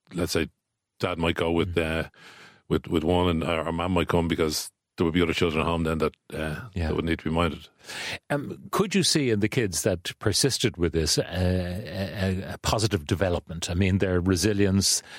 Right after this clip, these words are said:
Speaker 2: their enthusiasm, uh, did you see it grow?
Speaker 1: I didn't see it grow.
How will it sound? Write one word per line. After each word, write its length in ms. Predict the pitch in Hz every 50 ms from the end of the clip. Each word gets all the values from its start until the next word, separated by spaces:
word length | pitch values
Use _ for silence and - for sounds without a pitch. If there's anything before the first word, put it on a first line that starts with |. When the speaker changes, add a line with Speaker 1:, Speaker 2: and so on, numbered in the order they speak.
| - - _
Speaker 2:
their 180 | - 101 92 92
enthusiasm, 960 | 92 90 - 110 104 98 80 92 92 82 - 90 87 82 87 85 85 85 - - - - - - - _ _ -
uh, 140 | 95 92 92 104 123 117
did 180 | 95 120 110 87
you 80 | 113 110
see 200 | - 147 135 120
it 120 | 104 101
grow? 360 | - - 123 127 104 82 73 - _ _ - - - - - - - - - - - _ _ _ _ _ _ _
Speaker 1:
I 80 | - 120
didn't 160 | 113 107 90
see 140 | - - 90
it 60 | 76
grow. 240 | - 90 67 60 -